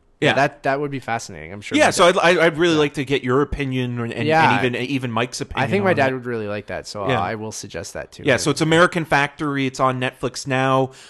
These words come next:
Speaker 2: I also saw another Netflix movie called, uh, Tell Me Who I Am, which, um, is a,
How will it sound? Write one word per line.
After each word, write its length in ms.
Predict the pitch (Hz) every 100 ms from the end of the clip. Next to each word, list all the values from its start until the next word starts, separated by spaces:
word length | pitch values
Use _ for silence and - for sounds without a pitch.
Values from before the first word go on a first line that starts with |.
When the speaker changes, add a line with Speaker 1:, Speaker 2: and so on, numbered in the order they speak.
| -
Speaker 2:
I 60 | 127
also 220 | 127 123
saw 160 | 139 123
another 320 | 131 147 151
Netflix 480 | 143 - 147 - 143
movie 400 | 135 135 139 131
called, 500 | - 131 123 117 127
uh, 280 | 117 113 -
Tell 200 | - 143
Me 120 | 139
Who 160 | 127 131
I 100 | 117
Am, 440 | 113 120 127 127 - - -
which, 480 | - 127 120 - - -
um, 500 | 120 113 113 113 110 -
is 140 | 127
a, 120 | 123